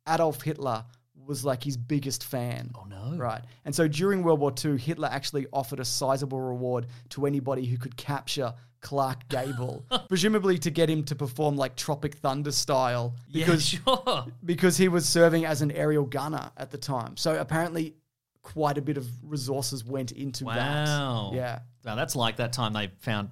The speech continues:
Speaker 2: one of Osama bin Laden's hard drive and it was filled with anime. Remember that?
Speaker 1: <laughs> Yeah. What a weeb. But in terms of sequels, Disney at the time were looking for their version of Indiana Jones, right? And they eventually found it in Indiana Jones.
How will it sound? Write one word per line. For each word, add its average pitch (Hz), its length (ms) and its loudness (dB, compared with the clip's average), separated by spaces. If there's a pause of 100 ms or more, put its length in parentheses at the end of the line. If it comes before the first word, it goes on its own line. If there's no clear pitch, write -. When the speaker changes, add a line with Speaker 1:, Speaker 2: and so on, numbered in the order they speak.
Speaker 2:
one 113 100 -2
of 101 80 -6
Osama 104 340 -2
bin 107 140 -6
Laden's 101 300 -4
hard 113 220 -4
drive 101 280 -4
and 101 80 -10
it 101 40 -8
was 92 100 -10
filled 104 180 -10
with 98 100 -10
anime. 104 380 -4 (300)
Remember 127 180 0
that? - 560 2
Speaker 1:
<laughs> - 40 -12
Yeah. 151 380 4 (160)
What 185 100 -4
a 151 40 2
weeb. 147 460 6 (920)
But 262 120 4
in 254 100 2
terms 311 260 0
of 220 80 0
sequels, 139 720 0 (260)
Disney 233 320 2
at - 60 0
the 190 80 -2
time 160 340 4
were 151 60 4
looking 147 640 0 (140)
for 160 100 -4
their 147 260 4
version 131 360 -2
of 120 100 -6
Indiana 120 380 -4
Jones, 113 600 -14 (160)
right? 151 240 -6 (220)
And 139 100 -4
they 147 100 0
eventually 175 360 0
found 131 340 -2
it 117 200 -8
in 143 160 0
Indiana 123 360 0
Jones. 113 600 -10